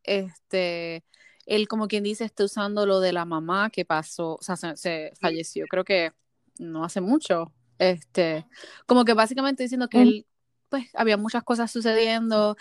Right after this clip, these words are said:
Speaker 1: y que, pues, por eso él no estaba, tú sabes, como que a hundred percent, creo que, I don't know. Yeah.
Speaker 2: Wow.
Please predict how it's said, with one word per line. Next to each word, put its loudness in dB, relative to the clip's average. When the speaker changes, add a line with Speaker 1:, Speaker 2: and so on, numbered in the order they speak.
Speaker 1:
y -6
que, 2
pues, 0
por 0
eso -4
él -4
no -4
estaba, 0
tú -8
sabes, -4
como -12
que -8
a -2
hundred -4
percent, -8
creo 2
que, 2
I -6
don't -10
know. -10
Yeah. -6
Speaker 2:
Wow. 4